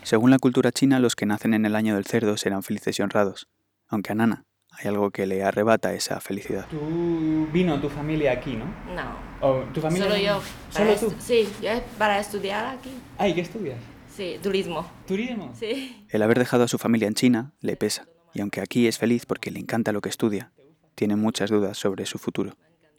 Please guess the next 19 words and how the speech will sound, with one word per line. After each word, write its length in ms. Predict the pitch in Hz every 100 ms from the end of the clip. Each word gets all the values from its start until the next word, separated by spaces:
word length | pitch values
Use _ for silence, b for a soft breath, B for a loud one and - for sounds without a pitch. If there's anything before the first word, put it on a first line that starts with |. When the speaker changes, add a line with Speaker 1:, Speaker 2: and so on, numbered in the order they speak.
| -
Speaker 1:
y 40 |
un 60 | 131
dilema 240 | 131 135
profundo 460 | 127 123 127 110 - _ -
relacionado 500 | 104 101 107 113 117
con 120 | 110
sus 180 | - -
orígenes 420 | 113 - 117 107 - _ -
y 80 | 113
las 140 | 107 110
raíces 300 | 117 127 127
que 100 | 117
ha 20 |
empezado 260 | 113 110
a 40 | 120
echar 200 | - 113
lentamente 460 | 107 104 101 101
en 60 | 98
España, 360 | - - -